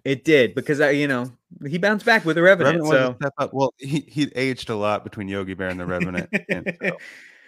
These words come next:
Speaker 1: But, um, yeah, he, I mean, he
Speaker 2: Our
Speaker 1: started out as
Speaker 2: older
Speaker 1: a
Speaker 2: bears get work.
Speaker 1: he started out as a, as a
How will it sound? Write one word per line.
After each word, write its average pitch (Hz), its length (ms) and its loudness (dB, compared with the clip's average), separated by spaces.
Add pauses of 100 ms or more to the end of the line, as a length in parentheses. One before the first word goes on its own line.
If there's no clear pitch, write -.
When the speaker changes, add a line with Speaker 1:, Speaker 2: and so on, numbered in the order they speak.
(260)
Speaker 1:
But, 151 200 2
um, 135 360 -2
yeah, 175 180 4
he, 147 140 0
I 147 40 -4
mean, 151 140 -4
he 147 80 -4
Speaker 2:
Our 135 60 -4
Speaker 1:
started 165 260 2
out 175 140 2
as 151 120 0
Speaker 2:
older 131 120 -4
Speaker 1:
a - 20 -4
Speaker 2:
bears 110 160 0 (180)
get 101 160 -14
work. 104 220 -12 (600)
Speaker 1:
he 131 100 -8
started 151 360 -2
out 156 180 2
as 120 100 -8
a, 113 300 -4
as 107 180 -12
a 101 260 -10